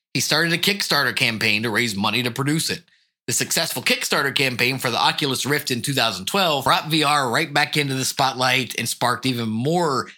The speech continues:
investment and development. The release of other V R headsets since then, such as the Meta Quest and PlayStation V R, contributed to the growth of the consumer V R market. The development of more powerful and accessible V R hardware,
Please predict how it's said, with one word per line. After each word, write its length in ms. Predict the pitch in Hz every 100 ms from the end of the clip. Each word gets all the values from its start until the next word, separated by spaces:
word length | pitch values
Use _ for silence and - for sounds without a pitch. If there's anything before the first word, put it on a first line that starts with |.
| -
investment 600 | 107 101 127 - 123 98
and 80 | 101
development. 640 | 98 92 85 - - - _ _ _ _ _ -
The 80 | 117
release 320 | 131 190 180
of 100 | 131
other 280 | 151 202 170
V 180 | 123 113
R 140 | 104
headsets 460 | 117 107 123 104 -
since 280 | 247 262
then, 280 | - 90 95
such 260 | 120 127 120
as 200 | 113 92
the 80 | 101
Meta 300 | 98 107 101
Quest 460 | 104 101 123 -
and 140 | 104 87
PlayStation 600 | 110 113 131 160 113 95
V 140 | 92
R, 240 | 85 95
contributed 640 | 113 160 - 214 220 165 143
to 80 | 135
the 100 | 127
growth 360 | 127 165 175
of 100 | 127
the 80 | 135
consumer 480 | - 139 131 139 131
V 200 | 104 123
R 160 | 131
market. 460 | 123 151 - - - _ _ _ -
The 80 | 123
development 420 | 110 156 147 147
of 100 | 117
more 300 | 113 147 170
powerful 600 | - 143 160 - 156 151
and 80 | 120
accessible 540 | - 135 135 135 123
V 140 | 120 123
R 160 | 120
hardware, 640 | 110 127 120 123 123 120